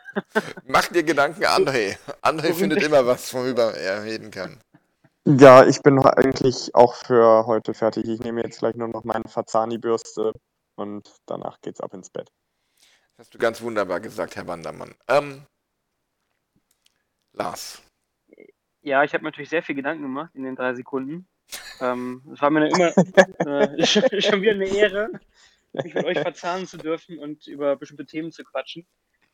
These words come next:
Speaker 1: Ähm, und bin immer sehr, sehr gern dabei. Und, ähm, ja, macht einfach riesig Spaß. Und freue mich jetzt aber wirklich auch aufs Bett, weil ich gleich wieder aufstehen muss. Und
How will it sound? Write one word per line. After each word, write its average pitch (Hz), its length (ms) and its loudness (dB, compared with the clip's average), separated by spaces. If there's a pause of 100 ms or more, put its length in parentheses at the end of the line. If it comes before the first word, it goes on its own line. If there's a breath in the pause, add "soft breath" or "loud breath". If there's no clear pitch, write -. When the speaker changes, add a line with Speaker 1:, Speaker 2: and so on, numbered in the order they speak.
(360)
Speaker 1:
Ähm, 139 500 -10 (400)
und 127 560 -10
bin 123 200 -10
immer 127 200 -8
sehr, 123 160 -6
sehr 123 80 -4
gern 123 180 -4
dabei. 120 460 0 (580)
Und, 107 440 -18
ähm, 104 360 -20 (800)
ja, - 240 -20 (140)
macht 151 200 -4
einfach 135 240 -4
riesig 120 240 -8
Spaß. 123 480 -2 (1300)
Und 113 220 -14
freue 143 180 2
mich 147 100 0
jetzt 139 120 0
aber 127 120 2
wirklich 135 220 -2
auch 127 240 -6 (160)
aufs 131 280 -4
Bett, 147 280 -2
weil 123 180 -4
ich - 220 -12
gleich 131 220 -12
wieder 123 180 -12
aufstehen 120 340 -14
muss. 117 260 -12 (920)
Und - 540 -20